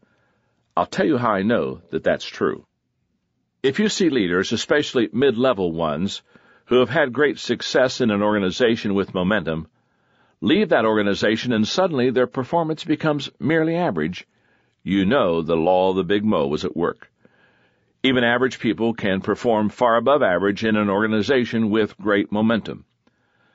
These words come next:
Momentum is easier to steer than to start. Have you ever been water skiing?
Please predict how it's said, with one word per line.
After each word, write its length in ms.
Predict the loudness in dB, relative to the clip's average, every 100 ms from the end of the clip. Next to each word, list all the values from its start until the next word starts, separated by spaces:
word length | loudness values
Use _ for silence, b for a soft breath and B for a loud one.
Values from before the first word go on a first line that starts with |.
| _ _ _ _
Momentum 420 | 0 0 0 0
is 200 | 0 -2
easier 420 | 0 0 0 -2
to 120 | -2 -6
steer 460 | -2 0 0 0
than 200 | -2 -6
to 80 | -6
start. 520 | -4 0 0 -2 -14 _ _ _ _ _ _ _ _
Have 240 | -8 -2
you 60 | 0
ever 100 | 2
been 180 | 2 2
water 220 | 2 2
skiing? 460 | 0 -2 -2 -2